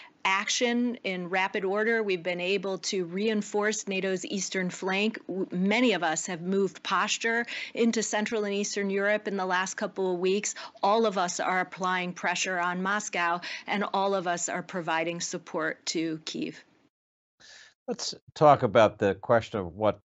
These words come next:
Speaker 2: uh, more can be done. Uh, last Saturday, traveling, uh, with, um, uh, General Mark Milley, the chairman of the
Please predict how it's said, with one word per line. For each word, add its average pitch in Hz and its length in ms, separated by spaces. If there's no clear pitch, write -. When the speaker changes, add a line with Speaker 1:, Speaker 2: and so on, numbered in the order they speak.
Speaker 2:
uh, 95 80
more 107 540
can 90 180
be 82 140
done. 82 440
Uh, 117 120
last 139 480
Saturday, 120 640
traveling, 95 800
uh, 87 200
with, 95 440
um, 85 480
uh, 87 120
General 87 440
Mark 95 300
Milley, 104 320
the 82 160
chairman 87 560
of 78 280
the 76 220